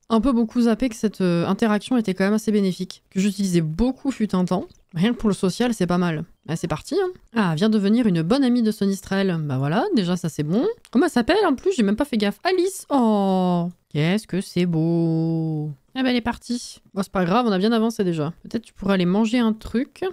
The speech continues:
Personne n'a rien fait au barbecue. Ok, euh, sécher le bal, oui. Viens ici et mange du yaourt. <gasps> J'ai même pas calculé que c'était vingt heures. J'étais en train de me dire, mais c'est, waouh, leur fenêtre à eux, euh, elle est vachement tôt, mais en fait, euh...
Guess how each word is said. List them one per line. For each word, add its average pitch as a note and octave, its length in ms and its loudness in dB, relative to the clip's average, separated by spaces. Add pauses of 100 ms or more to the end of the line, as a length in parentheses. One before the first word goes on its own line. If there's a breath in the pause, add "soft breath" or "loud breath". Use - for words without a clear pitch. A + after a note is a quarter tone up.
(160)
Personne G#3+ 300 -2
n'a A#3+ 60 2
rien A3+ 180 2
fait B3+ 140 -4
au B3 60 2
barbecue. A3+ 560 0 (100)
Ok, F#3+ 380 -6
euh, G#3 460 0
sécher F#3 320 -4
le G#3 60 0
bal, D#3+ 240 0
oui. D3+ 200 -2 (180)
Viens F3+ 360 0
ici A3 600 -2
et G3 140 0
mange G3+ 300 2
du E3+ 120 -2
yaourt. G3+ 640 -2 (160)
<gasps> A#3 220 -6
J'ai F3+ 180 0
même F3+ 220 2
pas A3 100 0
calculé G3+ 360 -2
que A3 60 -6
c'était D#3+ 200 0
vingt G3+ 420 0
heures. G#3 220 0
J'étais F3 160 -4
en F3+ 80 0
train F#3+ 160 0
de F3+ 40 2
me F3 100 2
dire, G#3 160 2
mais G3 100 2
c'est, D3+ 560 0
waouh, G#3 260 2
leur D#3+ 340 0
fenêtre G3 380 -2
à D#3+ 120 0
eux, C#4+ 280 2
euh, D3+ 360 2
elle D3 80 2
est - 20 0
vachement D#3 320 -2
tôt, C#4+ 180 0
mais G3 80 2
en D#3+ 60 0
fait, - 260 -6
euh... D3+ 320 0